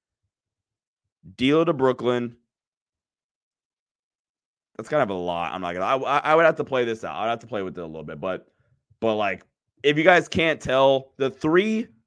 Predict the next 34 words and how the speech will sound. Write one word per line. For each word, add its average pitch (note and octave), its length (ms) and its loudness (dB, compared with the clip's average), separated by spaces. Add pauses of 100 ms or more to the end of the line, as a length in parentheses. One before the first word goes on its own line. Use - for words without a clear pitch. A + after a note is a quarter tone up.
(260)
the, A#2+ 100 -6
my, A#2+ 500 -4
my, A#2 440 -2 (560)
my E3+ 680 0 (480)
top D3 400 -4
trade B2+ 320 -2
targets, D#2+ 640 -10 (580)
DeJounte D3 460 0
Murray, D3+ 400 4
as C#3 160 0
of D#3+ 80 -4
right, E3 160 4
I, B2 340 0
I - 20 -4
have B2+ 320 -8
to B2 100 -6
finish. D#2+ 420 -8
I G2+ 80 -4
have G#2+ 140 -6
to A2+ 80 -8
finish, F2+ 260 -8
but, G2 320 -2 (200)
so A2 100 -4
I'm A2 80 0
not C#3+ 140 2
gonna D3 120 2
put D3+ 140 0
DeJounte C#3+ 420 -2
Murray D3 220 2
yet, A2 300 0 (440)
but, A#2 420 4 (1120)
uh, A2 260 4
Dorian C#3+ 360 4
Finney-Smith, C#3+ 640 0